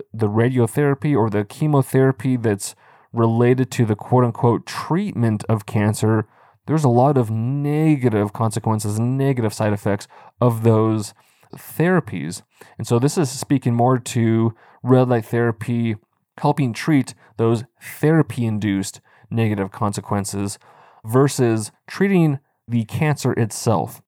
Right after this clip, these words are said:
But we can certainly glean a lot of information, especially from this article, of course, as far as how red light therapy could potentially impact cancer itself, let alone cancer therapy-related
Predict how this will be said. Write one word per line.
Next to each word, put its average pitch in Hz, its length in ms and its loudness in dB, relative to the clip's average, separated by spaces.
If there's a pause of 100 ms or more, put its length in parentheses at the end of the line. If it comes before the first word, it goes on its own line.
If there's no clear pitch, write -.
(300)
But 175 100 4
we 277 140 2
can 277 160 0
certainly 156 420 -2
glean 131 540 2
a 110 100 -4
lot 147 220 2
of 131 100 -2
information, 120 760 -2
especially 139 340 -4
from 110 120 -6
this 104 100 -4
article, 117 380 0
of 92 100 -6
course, 101 300 -2 (400)
as 127 140 -2
far 175 240 0
as 123 160 0 (160)
how 185 560 0 (240)
red 147 240 2
light 131 180 0
therapy 127 540 0
could 110 180 -4
potentially 104 880 -2 (380)
impact 117 580 0
cancer 131 480 -2
itself, 110 640 -2 (400)
let 147 260 2
alone 117 720 2 (380)
cancer 139 380 0
therapy-related 110 1600 0